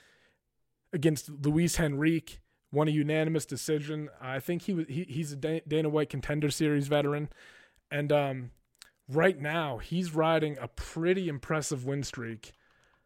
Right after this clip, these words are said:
of, uh, he's seventeen and five, and he has won, let's see, two, four, six, seven fights in a row. Um,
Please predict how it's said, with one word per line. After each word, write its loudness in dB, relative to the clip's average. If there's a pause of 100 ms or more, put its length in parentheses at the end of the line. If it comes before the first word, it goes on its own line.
(520)
of, -6
uh, -6 (1120)
he's -4
seventeen 2
and -2
five, 0
and -8
he -6
has -6
won, -4 (260)
let's -16
see, -12
two, -10
four, -8
six, -12
seven 0
fights 6
in 2
a 0
row. 2 (720)
Um, -8